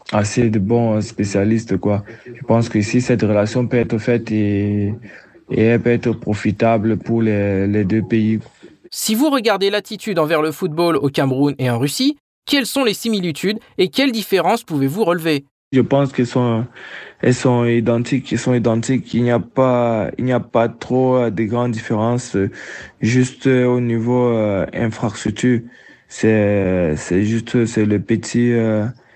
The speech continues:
Speaker 1: c'est le petit, euh, problème, quoi. C'est le petit problème. Mais en ce qui est du rendement des joueurs, je pense que, euh, c'est, c'est la même chose, quoi.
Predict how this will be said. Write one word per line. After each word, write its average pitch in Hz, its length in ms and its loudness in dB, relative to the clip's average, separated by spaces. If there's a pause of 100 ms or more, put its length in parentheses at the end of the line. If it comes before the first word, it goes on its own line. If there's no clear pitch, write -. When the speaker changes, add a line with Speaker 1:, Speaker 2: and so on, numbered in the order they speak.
(280)
Speaker 1:
c'est - 180 2
le 117 140 4
petit, 123 500 0
euh, 113 760 0
problème, 123 580 0
quoi. 107 220 -2
C'est - 200 -6
le 110 80 0
petit 110 240 -2
problème. 117 360 0 (180)
Mais 98 100 0
en 107 140 2
ce 120 140 -2
qui 131 320 2
est 127 260 2 (420)
du 113 120 0
rendement 120 640 2
des 110 180 0
joueurs, 127 560 0 (560)
je 139 60 -4
pense 117 320 0
que, 117 80 0
euh, 107 460 0 (680)
c'est, 107 720 2 (300)
c'est 117 140 2
la 104 120 4
même 110 240 0
chose, 120 320 -2
quoi. - 240 -4